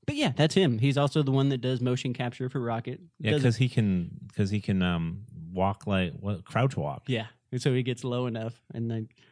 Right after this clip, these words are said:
Speaker 1: I know they have, there's some funny stills where you see, like, they actually do a Build-A-Bear Rocket Raccoon that's to size for some of it when Ja-, like, when Sean Gunn isn't there, I guess, and they just use a large doll.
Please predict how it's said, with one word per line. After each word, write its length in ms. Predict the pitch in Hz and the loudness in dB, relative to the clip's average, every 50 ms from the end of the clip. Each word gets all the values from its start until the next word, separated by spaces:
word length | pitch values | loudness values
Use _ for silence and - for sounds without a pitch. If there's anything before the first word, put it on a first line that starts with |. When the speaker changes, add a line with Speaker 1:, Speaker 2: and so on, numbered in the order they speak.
| _ _ | _ _
Speaker 1:
I 60 | - 120 | -2 0
know 160 | 131 131 131 | 2 2 2
they 100 | 131 127 | 2 2
have, 260 | 123 135 127 120 110 - - | 0 0 0 -2 -4 -8 -6
there's 200 | 131 131 123 - | -4 -4 -2 0
some 160 | 143 139 131 | 0 0 0
funny 260 | 123 - 131 135 127 | 0 0 0 0 0
stills 340 | 120 - - 139 135 131 120 | -2 -2 -2 -2 0 0 0
where 80 | 123 123 | 0 -2
you 80 | 120 | -2
see, 260 | 117 - - 123 120 123 | -4 -4 -4 -4 -4 -4
like, 280 | 120 113 113 113 - - | -4 -6 -8 -8 -8 -8
they 100 | 113 113 | -6 -6
actually 300 | 117 - - 123 120 - | -6 -6 -6 -6 -4 -2
do 240 | 120 120 120 120 | 0 0 0 0
a 40 | 117 113 | 0 0
Build-A-Bear 540 | 110 127 120 127 131 131 127 127 131 127 123 | 0 0 0 0 0 0 0 0 0 0 0
Rocket 280 | 123 127 127 131 - 135 | 0 0 0 -2 -4 -4
Raccoon 440 | 139 135 131 131 - 139 139 139 139 | -6 -6 -6 -8 -8 -8 -6 -6 -6
that's 160 | 139 135 - | -8 -8 -8
to 120 | - 151 | -8 -8
size 400 | 131 - 156 143 143 143 147 139 - | -6 -4 -4 -4 -2 -4 -4 -6 -8
for 180 | _ 135 131 | _ -8 -8
some 200 | 127 - 139 135 | -6 -4 -4 -4
of 120 | 139 139 143 | -2 -2 -4
it 100 | 143 135 | -4 -4
when 260 | 131 123 120 123 120 120 | -4 -4 -4 -4 -4 -4
Ja-, 180 | 123 123 127 123 | -6 -6 -6 -8
like, 220 | 123 117 113 - | -8 -10 -10 -10
when 320 | - - 123 123 123 120 113 | -10 -8 -6 -4 -4 -4 -6
Sean 360 | - - 147 127 127 131 131 | -6 -4 -4 -2 0 -2 -2
Gunn 180 | 127 135 131 131 | -2 -2 -2 -2
isn't 220 | 127 123 127 120 | -2 -2 -4 -4
there, 260 | 117 127 131 135 135 | -4 -6 -4 -4 -6
I 80 | 139 139 | -6 -6
guess, 320 | 135 135 139 151 143 - - | -8 -8 -10 -10 -12 -12 -12
and 140 | 143 139 | -10 -8
they 80 | 120 117 | -8 -8
just 200 | 120 120 120 - | -8 -10 -8 -8
use 180 | 120 120 113 117 | -8 -6 -6 -8
a 40 | |
large 360 | 107 110 117 123 127 127 - - | -8 -8 -10 -10 -10 -12 -12 -10
doll. 480 | 123 117 117 120 127 135 147 151 - | -8 -6 -4 -4 -4 -4 -6 -8 -12